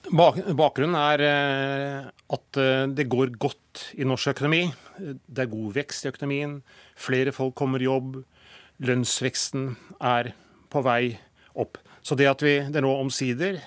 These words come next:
etter ganske lang tid, at det, at det er tid for å sette opp renten, gradvis og forsiktig, det er, det er et godt tegn. Og så blir, blir renten liggende for lavt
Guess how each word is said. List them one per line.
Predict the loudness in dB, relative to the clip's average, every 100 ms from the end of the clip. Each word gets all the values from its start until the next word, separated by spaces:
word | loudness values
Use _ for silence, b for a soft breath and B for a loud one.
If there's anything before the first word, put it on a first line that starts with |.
| -12
etter | -8 -4
ganske | -2 -2 -2
lang | -2 -2
tid, | -2 -2 -2 -6 -10
at | -8
det, | -8 -8 -6
at | -6 -8 -8
det | -2
er | -2 0
tid | -2
for | -2 -2
å |
sette | -2 -4
opp | -4 -4 -6 -6
renten, | -4 -4 -6 -6
gradvis | -2 0 0 0 -2
og | -2
forsiktig, | -2 -4 -6 -6 -8 B B B B
det | 0
er, | 0
det | 2
er | 0 -2
et | _
godt | -2 -2 0
tegn. | 0 2 -4 _ B B B -2
Og | 0 0 0
så | 0
blir, | 2 2 0
blir | 0 0 -2 -10 _ _ _ _ 0
renten | 0 0 -2 -2
liggende | 0 -2
for | 0 2 4
lavt | 4 2 0 -8